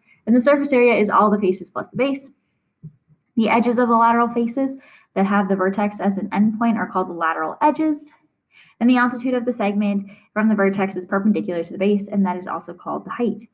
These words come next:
A regular pyramid has the following characteristics. Its base is a regular polygon, so that means that it has all congruent sides and angles.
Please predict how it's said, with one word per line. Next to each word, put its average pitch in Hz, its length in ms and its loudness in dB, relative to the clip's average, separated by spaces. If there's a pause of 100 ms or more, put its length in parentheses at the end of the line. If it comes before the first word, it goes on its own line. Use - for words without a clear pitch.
(280)
A 240 60 2
regular 294 380 4
pyramid 294 380 -2
has 269 180 -2
the 269 60 -4
following 220 300 2
characteristics. 226 800 -2
Its 185 140 -8
base 196 260 2
is 190 80 -2
a 196 80 2
regular 175 320 -4
polygon, 226 480 2
so 202 80 -4
that - 160 -8
means 190 320 -2
that 175 160 -10
it - 60 -18
has - 340 -10
all 185 180 2
congruent - 440 -10
sides 254 320 -2
and 202 120 -4
angles. 320 440 2